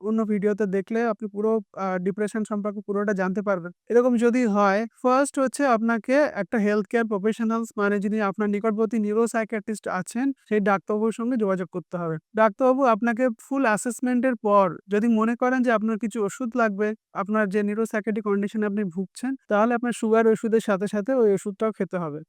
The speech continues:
এবং যদি তিনি মনে করেন যে না, আপনার ওষুধ লাগবে না, সামান্য কিছু কাউন্সেলিং বা কিছু সাইকোথেরাপি দ্বারাই এর চিকিৎসা সম্ভব, তাহলে আপনি, আপনাকে হয়তো নিকটবর্তী যিনি সাইকোলজিস্ট আছেন, তার কাছে রেফার করতে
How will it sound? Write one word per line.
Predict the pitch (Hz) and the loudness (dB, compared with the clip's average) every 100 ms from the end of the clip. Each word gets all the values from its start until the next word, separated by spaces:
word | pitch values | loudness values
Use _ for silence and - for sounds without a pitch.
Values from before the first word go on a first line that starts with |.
| - | -4
এবং | 240 | 0
যদি | 240 240 | 2 2
তিনি | 220 240 | 2 2
মনে | 220 220 233 | 4 4 4
করেন | 240 247 233 | 2 2 2
যে | 226 | 0
না, | 240 | 0
আপনার | 226 226 208 | 0 -2 -2
ওষুধ | 202 247 | -2 -4
লাগবে | 233 220 190 | 0 0 0
না, | 202 202 | 0 0
সামান্য | 190 214 202 214 214 | -2 -4 -2 0 -2
কিছু | 226 226 - | -4 -8 -2
কাউন্সেলিং | 208 202 202 220 226 | 2 2 0 -2 0
বা | 208 | -2
কিছু | 190 196 | -2 -6
সাইকোথেরাপি | 185 180 180 208 214 202 220 | -2 -2 -2 -2 -2 0 -2
দ্বারাই | 175 185 208 214 - | 0 2 0 0 -4
এর | 196 - | -6 -4
চিকিৎসা | 226 208 220 226 | -4 -2 0 -2
সম্ভব, | - 185 196 226 254 | 0 0 2 0 0
তাহলে | 208 202 208 | 0 2 2
আপনি, | 185 - 233 277 _ | 0 -2 -2 -2 _
আপনাকে | 196 190 214 226 | -4 0 -2 0
হয়তো | 208 208 | 0 0
নিকটবর্তী | 208 214 190 202 220 | 0 0 0 0 -2
যিনি | 196 208 | -2 -4
সাইকোলজিস্ট | 208 180 180 208 196 220 - | -2 -2 0 2 2 2 -2
আছেন, | 208 196 | -2 0
তার | 190 180 | -2 -2
কাছে | 190 196 | -2 -2
রেফার | 185 208 | -2 -2
করতে | 202 190 - | -4 -6 -6